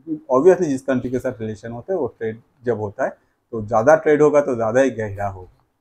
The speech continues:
तो ये एक नया bonding Moizoo ने try किया है अपने तरफ से। और India भी जो है, India के तरह अपना जो past का जो एक्सपीरियंस है उसको India ने completely इग्नोर नहीं किया, मगर उसको दिमाग में रखते हुए ही India ने completely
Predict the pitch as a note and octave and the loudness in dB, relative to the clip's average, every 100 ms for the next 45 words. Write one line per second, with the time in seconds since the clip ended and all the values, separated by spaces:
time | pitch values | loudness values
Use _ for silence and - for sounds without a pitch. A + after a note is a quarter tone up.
0 | _ _ _ _ F#3 F3+ D#3 F#3 A3+ A3 | _ _ _ _ 4 4 6 10 10 8
1 | F#3 D#3 E3+ F3+ C#3+ C#3+ D#3 E3+ D#3 C3+ | 4 6 8 8 6 4 4 2 2 4
2 | C3+ C#3+ D3 C#3 B2+ B2 A#2+ C3+ C#3 C#3+ | 4 4 2 0 2 2 0 -2 2 2
3 | B2+ B2 A2 A#2+ A#2 - G3+ D#3 D3 B2+ | 2 -8 -4 0 -2 0 0 2 0 0
4 | C3+ D3 C#3+ D3 B2+ B2+ C3 G3 F3 B2 | 4 4 4 0 0 0 2 0 0 -2
5 | A#2+ A#2+ B2 B2 A#2 B2 C3+ B2 A#2+ A#2+ | -2 -2 -2 -6 -2 -2 -2 -4 -6 -6
6 | A#2+ - B2 C3+ - C#3 C3 G#2+ - A#2 | -6 0 2 2 0 -2 -2 -4 -10 -14
7 | A#2 G3 A3 _ _ - D3 - F#3+ C#3+ | -12 -12 -12 _ _ -12 -10 -4 0 2
8 | C3+ C3 C3+ C3+ A#2+ - C3 D#3 - C4 | 2 2 0 -2 -8 -6 -6 -6 -2 -2
9 | C3+ D#3 A3+ E3 A2+ G#2 D#3 E3+ C3 - | 4 6 6 4 0 -2 -6 -4 -4 -6
10 | C#3 - G3 F3 - A2+ A2+ B2 D#3 D#3 | -8 -6 0 0 -2 -16 -6 2 4 4
11 | D#3+ B2 A2+ - D#3 C3 A2 C#3+ F3+ A#2+ | -2 -2 -2 -2 -2 0 -2 -4 -6 -8
12 | A#2+ C3 C3 B2 F3+ - A#2 C3 C#3+ | -4 0 -2 -2 -8 -10 -12 -8 -6